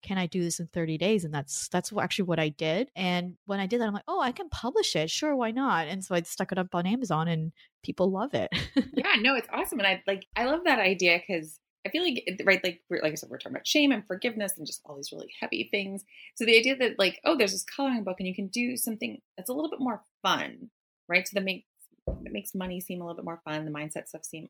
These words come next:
Speaker 2: just a little bit more fun. And I love it just because, like, the other coloring books are really,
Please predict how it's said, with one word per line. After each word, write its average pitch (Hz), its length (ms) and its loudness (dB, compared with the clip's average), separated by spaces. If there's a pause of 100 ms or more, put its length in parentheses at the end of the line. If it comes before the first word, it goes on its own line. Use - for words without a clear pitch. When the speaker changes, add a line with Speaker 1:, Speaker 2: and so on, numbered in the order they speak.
(140)
Speaker 2:
just 156 180 -10
a 156 40 -8
little 156 200 -8
bit - 200 -12
more 147 300 -16 (240)
fun. 170 460 -2 (120)
And 196 120 2
I 302 240 6
love 185 180 8
it 175 100 4
just 180 160 -4
because, 170 500 -2 (160)
like, 202 200 -8
the - 100 -6
other 269 160 2
coloring 190 300 -4
books 165 180 -10
are 156 100 -4
really, 147 460 -4